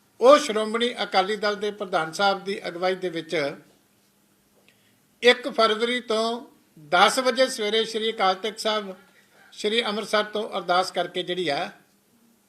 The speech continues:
ਉਹ ਸ਼ੁਰੂ ਕੀਤੀ ਜਾ ਰਹੀ ਹੈ। ਇਹਦੇ ਵਿੱਚ ਪਹਿਲੇ ਪੜਾਅ ਦੇ ਵਿੱਚ ਜਿਹੜਾ ਇੱਕ ਫਰਵਰੀ ਤੋਂ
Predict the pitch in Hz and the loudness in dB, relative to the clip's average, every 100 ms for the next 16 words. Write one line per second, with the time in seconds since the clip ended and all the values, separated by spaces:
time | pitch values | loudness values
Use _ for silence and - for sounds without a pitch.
0 | _ 226 208 202 196 180 165 139 - - | _ -2 -2 -2 -4 -8 -8 -10 -12 -14
1 | _ _ _ _ _ _ _ _ _ _ | _ _ _ _ _ _ _ _ _ _
2 | _ _ _ _ _ _ _ _ _ _ | _ _ _ _ _ _ _ _ _ _
3 | _ _ _ - 208 247 233 233 233 247 | _ _ _ -2 4 6 6 2 6 6
4 | 233 165 - _ - 214 240 262 262 226 | 4 0 -12 _ -4 -2 4 4 4 4
5 | 226 226 240 233 233 247 226 233 214 - | 4 4 2 2 -2 -4 0 0 0 -4
6 | - 208 220 214 208 208 208 233 233 220 | -6 -6 -6 -6 -2 -2 -2 -6 -4 -4
7 | 220 226 | -4 -6